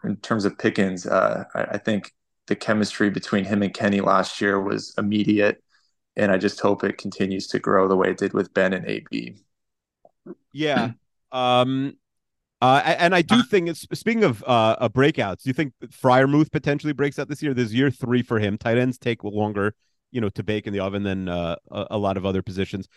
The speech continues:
Speaker 2: Freiermuth went from sixty catches for about five hundred yards as a rookie to sixty-three catches for seven hundred thirty-two yards as in the second year.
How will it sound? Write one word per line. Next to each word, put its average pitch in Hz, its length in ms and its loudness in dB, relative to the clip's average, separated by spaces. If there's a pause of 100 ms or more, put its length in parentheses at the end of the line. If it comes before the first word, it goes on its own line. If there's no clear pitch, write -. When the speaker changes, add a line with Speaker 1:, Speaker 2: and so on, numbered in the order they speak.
(240)
Speaker 2:
Freiermuth 156 360 4
went 135 240 0
from 117 260 0
sixty - 340 -12
catches 120 480 -2
for 107 140 -4
about 92 300 -4
five 147 240 2
hundred 127 260 -4
yards 117 460 0
as 90 160 -8
a 98 80 -8
rookie 127 420 -4 (600)
to 110 420 4
sixty-three 131 500 -4
catches 113 560 0
for 98 220 -2
seven 95 240 -6
hundred 90 200 -6
thirty-two 101 340 -2
yards 110 400 2
as 95 280 -10
in 127 80 -4
the 127 80 -4
second 170 300 -2
year. 120 280 4